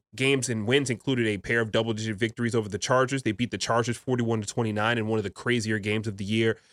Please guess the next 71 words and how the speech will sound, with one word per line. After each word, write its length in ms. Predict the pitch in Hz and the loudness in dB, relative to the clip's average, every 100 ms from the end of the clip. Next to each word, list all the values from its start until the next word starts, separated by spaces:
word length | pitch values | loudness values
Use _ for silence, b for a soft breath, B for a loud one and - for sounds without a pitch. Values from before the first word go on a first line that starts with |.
| b - | b -2
Uh, 140 | 101 | -2
very 400 | 95 120 127 117 | 2 2 2 0
unexplainable, 720 | 113 120 - - 113 113 113 | 0 -2 -2 -2 0 0 0
it 80 | 113 | 0
felt 180 | 117 113 | 0 2
like. 180 | 110 107 | 0 0
We 80 | 139 | 0
were 140 | 196 | 4
in 80 | 139 | 4
here 120 | 139 | 4
doing, 280 | 131 131 123 | 2 2 2
uh, 100 | 117 | 0
Sunday's 380 | 113 131 135 113 | 0 0 0 0
bets, 240 | 127 - | 0 -2
myself 340 | 98 104 117 113 | -4 -2 -2 -4
and 80 | 110 | -4
J 140 | 113 | -4
P 120 | 117 | -4
Flame, 300 | 110 117 123 | -4 -2 0
when 80 | 104 | 0
that 140 | 101 | -4
game 160 | 98 101 | -2 -4
was 100 | 98 | -4
going 220 | 104 101 | -6 -4
down. 180 | 98 92 - b _ | -4 -6 -10 b _
He, 100 | 113 | -4
they 220 | 117 123 | 0 2
beat 160 | 120 120 | 2 -2
the 80 | 110 | -2
Jags, 480 | 117 123 123 120 - _ _ 101 | 4 6 4 2 -8 _ _ -2
uh, 160 | 107 | -2
thirty 320 | - 135 135 | 4 4 4
to 100 | 120 | 2
sixteen. 680 | 110 135 - - 131 143 139 - _ _ _ _ _ _ _ - | 0 0 -2 -2 0 0 -2 -8 _ _ _ _ _ _ _ 0
I 20 | |
think 160 | 165 | 0
they 60 | 147 | 2
beat 160 | 135 117 | 0 0
the 60 | |
Jags 340 | 98 131 117 - | 2 4 2 -2
twice, 320 | - 117 139 | 0 4 4
I 60 | |
wanna 180 | 143 143 | 6 4
say. 320 | 135 139 127 - _ _ - | 6 4 4 0 _ _ 0
Uh, 220 | 127 131 | 6 6
and 120 | 131 | 6
then 100 | 160 | 4
they 60 | 190 | 6
had 120 | 175 | 4
strong 300 | - 170 175 | 4 6 8
losing 320 | 160 160 147 | 6 4 4
efforts, 360 | 131 127 123 117 | 4 4 0 0
though, 200 | 117 110 | 2 2
to 340 | - 117 110 | 0 -2 -2
the 200 | 104 107 | -2 -6
Titans. 420 | 98 - 117 104 98 | 0 2 2 0 -4
They 120 | 107 | -2
lost 260 | 104 98 | 0 -2
twenty-eight 340 | - 117 113 104 | -2 -2 -2 -4
to 80 | 104 | -6
twenty-five 460 | 113 107 107 104 | -4 -2 0 0
in 40 | 104 | -2
that 120 | 101 | -2
game 140 | 101 | -4
against 240 | 98 - - | -4 -8 -6
the 80 | 113 | -2
Titans, 200 | 107 98 | 0 -2
but 160 | 95 | -4
they 120 | 113 | -4
gave 240 | 117 113 110 | -2 -2 -2
'em 160 | 101 | -6